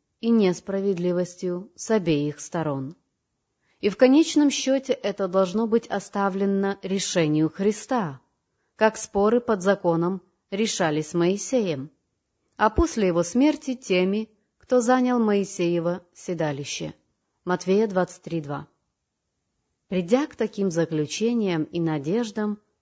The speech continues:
давайте будем искать дату, которую, очевидно, Бог скрыл для нас в этом образе,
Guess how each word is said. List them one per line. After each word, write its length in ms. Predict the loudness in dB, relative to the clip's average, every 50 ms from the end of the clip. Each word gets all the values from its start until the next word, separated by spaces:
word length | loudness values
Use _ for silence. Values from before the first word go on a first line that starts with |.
| _ _ _ _ _
давайте 600 | 0 2 4 4 4 2 0 0 -4 -4 -4 -4
будем 400 | -4 -2 -2 -2 -2 -2 -2 -4 -4
искать 560 | -8 -12 -14 -12 -8 -6 -6 -6 -6 -8 -14 _ -14
дату, 600 | -10 -4 -2 0 0 0 -2 -6 -10 -12 -12 -12 -14 _ _ _ _ _ _ _ _ _ _
которую, 640 | 2 2 2 4 4 4 4 4 2 0 -2 -2 -4
очевидно, 800 | -8 -8 -6 -4 -4 -2 -2 -2 -2 0 0 0 0 -2 -6 -10 _ _ -14
Бог 320 | -4 0 2 2 2 0
скрыл 580 | -4 -14 -8 -4 0 2 2 2 2 0 -2 -6
для 240 | -6 -4 -4 -2
нас 360 | -2 -2 -2 -4 -6 -10 -12 -12
в 180 | -10 -8 -8 -6
этом 420 | -6 -8 -6 -4 -4 -4 -4 -6 -6 -4
образе, 640 | -2 -2 -2 -2 -4 -6 -6 -8 -8 -10 -12 -14